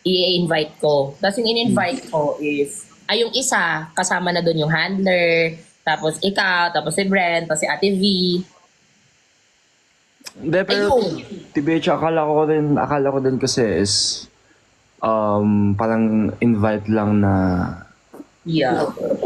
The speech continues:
Speaker 2: na parang, para mapuno lang yung, ano, yung cinema.
Speaker 1: Hindi, kasi punong-puno na yung cinema. Kasi nga, di ba, maganda yung movie namin. Charis! Hindi, punong-puno na kasi talaga siya, promise. Like, sold out lahat. Tapos, ayun, kailangan mag-sacrifice. Pero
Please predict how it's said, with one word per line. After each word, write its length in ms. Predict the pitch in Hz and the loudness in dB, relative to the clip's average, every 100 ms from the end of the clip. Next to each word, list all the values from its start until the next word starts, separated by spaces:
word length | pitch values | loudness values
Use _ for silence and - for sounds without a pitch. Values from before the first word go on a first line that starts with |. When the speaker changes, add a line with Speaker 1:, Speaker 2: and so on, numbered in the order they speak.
| - - | 0 2
Speaker 2:
na 340 | 117 107 107 | 2 2 0
parang, 340 | 104 107 101 101 101 101 98 92 - - - - - _ _ _ | 0 0 0 2 2 2 2 2 2 0 -2 -10 -20 _ _ _
para 240 | _ 113 107 104 | _ -2 -2 -6
mapuno 480 | - 117 104 113 104 | -2 0 2 4 4
lang 180 | 104 104 | 4 4
yung, 340 | 101 101 98 | 4 4 4
ano, 300 | 104 113 107 | 4 4 2
yung 460 | 104 101 98 98 98 | 2 2 2 2 2
cinema. 680 | 98 104 107 107 104 101 98 | 2 0 2 2 2 2 2
Speaker 1:
Hindi, 240 | 101 254 | 0 -2
kasi 240 | - 311 339 | 0 -2 0
punong-puno 520 | 311 277 269 269 254 | 0 0 0 2 4
na 120 | 254 | 2
yung 160 | 247 240 | 0 0
cinema. 520 | 233 190 170 151 147 | 0 0 2 2 0
Kasi 220 | 143 170 | 0 0
nga, 120 | 196 175 | 0 2
di 100 | 165 | 2
ba, 120 | 151 | 0
maganda 340 | 151 151 147 | 0 0 0
yung 160 | 147 143 | -2 -2
movie 240 | 127 123 | -2 -2
namin. 300 | 120 110 107 | -2 -2 -4
Charis! 420 | - 254 226 - - - - | -4 -2 -4 -8 -16 -20 -6
Hindi, 200 | 226 269 | -2 -2
punong-puno 460 | 311 320 311 311 302 | 0 0 2 2 2
na 100 | 294 | 0
kasi 240 | 294 269 | -2 -4
talaga 300 | 269 247 214 | -2 -2 -2
siya, 240 | 202 165 143 | 0 -2 0
promise. 540 | 165 156 151 135 - | 0 0 -2 -4 0
Like, 180 | 185 185 | 0 0
sold 260 | 208 196 175 | 0 0 0
out 260 | 175 175 | -2 -2
lahat. 320 | 180 165 147 - | -2 -2 -4 -4
Tapos, 380 | 185 190 190 190 | -4 -2 -2 0
ayun, 220 | 170 165 | 0 0
kailangan 420 | 175 170 165 165 | 0 0 0 0
mag-sacrifice. 840 | 160 160 139 127 131 127 - 135 | 0 0 -2 -4 -6 -6 -4 -4
Pero 220 | - 285 | 0 0